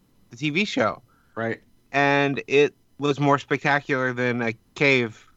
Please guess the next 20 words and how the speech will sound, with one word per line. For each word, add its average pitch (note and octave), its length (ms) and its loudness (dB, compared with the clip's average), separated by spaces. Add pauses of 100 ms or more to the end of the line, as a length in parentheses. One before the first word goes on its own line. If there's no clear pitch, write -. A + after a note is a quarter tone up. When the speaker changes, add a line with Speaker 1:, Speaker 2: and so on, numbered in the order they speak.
(140)
Speaker 1:
in B2 80 -8
the B2 40 -6
middle B2+ 200 0
Speaker 2:
Yeah. A#2 60 2
Speaker 1:
of A2+ 40 -2
nowhere. A#2 460 -6 (240)
Speaker 2:
Well, B3 120 4
he B3 180 4
has G#3 220 2
no F3+ 140 2
design C#3 400 -2
aesthetic. - 560 -12
I A#2 60 -6
think B2+ 180 -6
that's G#2+ 240 -4
what G2+ 80 -20
they're F2 80 -14
trying D#2 280 -12
to G#1 60 -14
show. - 320 -10